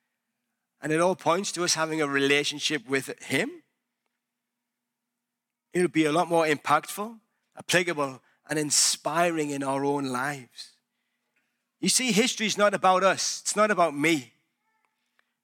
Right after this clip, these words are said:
But the God of history can use us to fulfill his grand universal plan. In our highly individualistic culture, it's important to realize that the story of the universe isn't about us,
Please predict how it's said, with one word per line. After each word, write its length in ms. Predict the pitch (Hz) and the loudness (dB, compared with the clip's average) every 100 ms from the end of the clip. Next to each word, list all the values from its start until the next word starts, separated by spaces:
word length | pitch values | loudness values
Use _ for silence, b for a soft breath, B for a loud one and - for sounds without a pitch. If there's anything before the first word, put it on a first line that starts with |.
| _ | _
But 100 | 170 | -6
the 80 | 156 | -4
God 240 | - 180 | 2 4
of 100 | 196 | 4
history 320 | 156 185 - 220 | 2 0 0 -2
can 200 | 165 151 | 0 2
use 280 | 165 175 | 4 4
us 280 | 170 208 - | 2 0 -2
to 140 | - 147 | -8 -8
fulfill 360 | 147 - 180 | -6 0 0
his 160 | 175 123 | 0 -2
grand 420 | - 160 175 151 | 2 4 4 0
universal 560 | 160 160 139 151 151 143 | -2 0 2 0 0 -8
plan. 440 | - 139 147 131 _ _ _ _ _ _ _ | -8 -8 -8 -12 _ _ _ _ _ _ _
In 140 | - 170 | -2 4
our 280 | 180 170 151 b b b - | 6 6 2 b b b 0
highly 440 | 170 202 202 190 190 | 2 4 2 0 0
individualistic 1400 | 190 190 180 165 143 175 156 165 165 170 - 160 - - | 0 0 0 -2 2 2 2 0 2 2 0 -4 -4 -6
culture, 720 | - 165 214 - 240 285 269 - _ _ _ _ | 0 0 0 0 -2 -2 -10 -18 _ _ _ _
it's 180 | - 180 | -4 -2
important 480 | 170 - 180 202 - | -2 0 2 2 -2
to 80 | |
realize 480 | 160 185 190 185 170 | 2 4 6 4 2
that 100 | 156 | -2
the 80 | 135 | -2
story 400 | - 160 165 180 | -2 2 4 4
of 120 | 139 | 2
the 60 | 143 | 2
universe 520 | 151 170 170 202 196 | 2 2 2 0 0
isn't 260 | 160 143 160 | -2 -2 -2
about 320 | 139 151 156 | 2 2 4
us, 380 | 226 254 - | 2 0 -6